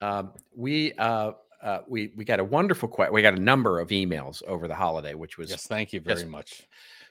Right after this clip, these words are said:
Speaker 1: fantastic for
Speaker 2: This old marketing dot com.
Speaker 1: Yeah, I mean,
Speaker 2: Submit your
Speaker 1: some good
Speaker 2: question
Speaker 1: s-,
Speaker 2: or comment.
Speaker 1: some really good stuff. But this one stuck out, uh, and it's from, and, and mostly it stuck out for me because he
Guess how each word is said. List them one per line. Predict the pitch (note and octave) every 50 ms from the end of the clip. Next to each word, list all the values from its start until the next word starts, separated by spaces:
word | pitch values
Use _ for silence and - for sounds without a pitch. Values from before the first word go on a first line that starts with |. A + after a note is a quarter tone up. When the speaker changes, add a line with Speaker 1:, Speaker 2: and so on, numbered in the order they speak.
| _ -
Speaker 1:
fantastic | G2 E2+ E2 A2 B2 G2+
for | G2 G#2+
Speaker 2:
This | B2+
old | A#2+
marketing | A2+ A2 A2 G#2 A#2+ A2 A2+ A2 G#2+
dot | G2 G#2 G2+ G2 -
com. | - F#2+ F2+ F2 E2+ F2 F2 - _ _ _ _ _ _ _ _ _ - - -
Speaker 1:
Yeah, | E2+ G2 G#2+ A#2 A2 F2 - - _ _ _ -
I | -
mean, | G2+ F#2 F2+
Speaker 2:
Submit | F2 G#2+ G#2 - -
your | A#2+ A2+
Speaker 1:
some | - F#2+
good | G2+ A2
Speaker 2:
question | B2+ B2 A#2+ A#2 G#2+ G#2
Speaker 1:
s-, | A2
Speaker 2:
or |
comment. | G2+ - G2+ F#2 F2+ F2+ F2 F2+
Speaker 1:
some | F#2 F#2
really | F2+ G2 A2+ A#2 G#2+ F#2
good | D#2+ F#2+ E2+ -
stuff. | - - D#2+ D2+ D2+ - - - - - - - _ -
But | A#2 -
this | - F3 F#3 F3+ -
one | D#3+ B2+
stuck | - - D3 A#2 - -
out, | E2 E2 F2+ - - - _ _ _ _ - _ _ -
uh, | G#2+ G2+ F#2+ F#2 F#2 F#2+ - - -
and | G#2+ G2+ G2
it's | G2+ G2 -
from, | - - - G#2 G2 F#2+ F#2 F#2+ - -
and, | - G#2+ G#2+
and | G2 G#2+ G#2+
mostly | B2+ C#3+ C3+ - A2+
it | G2
stuck | - - A2+ G#2 -
out | G2+ G2 G2 - -
for | - G2+
me | F#2+ F#2+ G2+ F#2
because | F#2 F2+ - A2 F#2+ F2+ F2+ F2+ - - -
he | - G2+ F#2 F2+